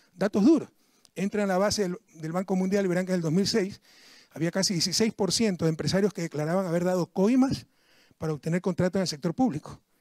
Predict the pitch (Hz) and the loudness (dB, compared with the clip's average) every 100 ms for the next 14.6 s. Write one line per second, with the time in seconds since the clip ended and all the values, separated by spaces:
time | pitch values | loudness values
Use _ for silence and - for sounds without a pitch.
0 | _ _ _ 143 147 143 160 175 165 175 | _ _ _ -4 -2 0 0 0 2 2
1 | 180 190 185 160 175 117 - - - _ | 2 0 -2 -4 -4 -8 -16 -20 -20 _
2 | _ _ 254 254 254 196 165 160 165 165 | _ _ -2 0 0 0 -2 -4 -6 -8
3 | 139 120 - _ - 143 170 220 208 202 | -10 -12 -18 _ -10 -2 0 2 4 4
4 | 233 165 160 175 208 240 226 185 247 131 | 4 2 -2 -2 2 4 2 2 2 2
5 | - - _ _ _ 160 170 208 185 214 | -4 -16 _ _ _ -4 -2 2 2 0
6 | 180 160 170 156 170 139 - 165 147 - | -2 0 0 2 0 -2 -4 -4 -8 -14
7 | - _ 135 127 104 _ _ _ _ _ | -20 _ -12 -12 -14 _ _ _ _ _
8 | _ - 147 151 170 175 175 147 147 160 | _ -12 -10 -6 -6 -6 -8 -8 -6 -6
9 | 151 170 170 175 123 147 143 139 175 175 | -2 -2 -2 -6 -6 -6 -6 -2 -2 -2
10 | 180 - - 147 131 156 151 151 - 185 | -4 -6 -8 -4 -2 0 -2 -4 -2 -2
11 | - 165 - _ _ - _ _ 175 180 | 0 -2 -4 _ _ -20 _ _ -6 0
12 | 226 233 226 175 - 226 - _ _ _ | 4 4 2 0 2 0 -4 _ _ _
13 | _ _ _ _ - - 156 196 190 190 | _ _ _ _ -20 -8 0 2 4 4
14 | 220 - 147 131 147 - | 2 0 0 -2 -2 -10